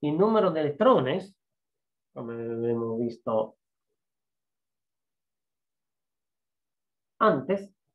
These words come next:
non è más che, eh, la densità, M H, la sommatoria su questo.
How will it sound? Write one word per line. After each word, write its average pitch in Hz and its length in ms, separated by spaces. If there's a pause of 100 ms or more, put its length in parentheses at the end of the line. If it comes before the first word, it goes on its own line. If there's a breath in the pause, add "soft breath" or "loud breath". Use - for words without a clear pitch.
(600)
non 139 280
è 151 40
más 151 440
che, 135 440
eh, 117 760 (800)
la 135 100
densità, 190 560
M 185 520
H, 202 600 (580)
la 156 100
sommatoria 143 500
su 123 140
questo. 110 480